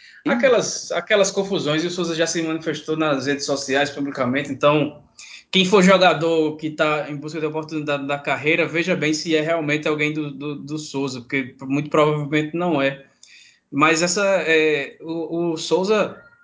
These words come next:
Speaker 2: Aldeano é meio complicado pra tirar o escorpião do bolso, né? Já diria
Speaker 1: Sim.
Speaker 2: o outro.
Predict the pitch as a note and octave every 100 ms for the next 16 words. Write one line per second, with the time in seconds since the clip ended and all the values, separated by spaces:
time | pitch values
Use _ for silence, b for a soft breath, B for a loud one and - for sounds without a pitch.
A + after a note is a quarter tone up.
0 | _ _ _ _ _ _ _ D3+ E3+ F3
1 | G3 A3 G#3+ G#3 G3 - F#3 G3 F#3 D#3+
2 | D3 D#3 D3 D3+ C#3+ C#3+ D3 - D3 D3
3 | D#3 D3+ D3 C3 C3+ - C3 C3+ B2+ B2
4 | B2+ C#3 C#3 C3+ - b b b - F#2+
5 | D3+ D3 D3 D3 B2 -